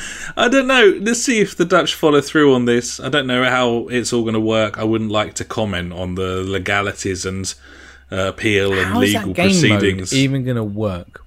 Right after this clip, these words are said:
Speaker 2: without? Oh no, it can totally work
Speaker 1: Well, you
Speaker 2: without
Speaker 1: can, you know,
Speaker 2: money.
Speaker 1: you can random
Speaker 2: It can,
Speaker 1: spins,
Speaker 2: it
Speaker 1: X P.
Speaker 2: can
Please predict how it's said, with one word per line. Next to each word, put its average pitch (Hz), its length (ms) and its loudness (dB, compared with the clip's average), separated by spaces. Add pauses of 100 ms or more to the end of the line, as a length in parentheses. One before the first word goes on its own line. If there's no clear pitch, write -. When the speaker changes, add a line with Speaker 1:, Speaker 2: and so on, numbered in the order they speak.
Speaker 2:
without? 95 400 -10 (560)
Oh 214 100 6
no, 175 120 6
it 143 160 0
can 147 180 2
totally 113 340 0
work 82 160 -4
Speaker 1:
Well, - 80 2
you 90 80 2
Speaker 2:
without 85 260 -4
Speaker 1:
can, - 80 -14
you 98 60 -8
know, 98 60 -2
Speaker 2:
money. 98 160 0
Speaker 1:
you 90 80 -4
can 107 280 -8
random 123 340 0
Speaker 2:
It - 20 2
can, 127 80 -2
Speaker 1:
spins, 143 880 0
Speaker 2:
it 135 120 0
Speaker 1:
X - 80 0
P. - 40 -6
Speaker 2:
can 151 160 2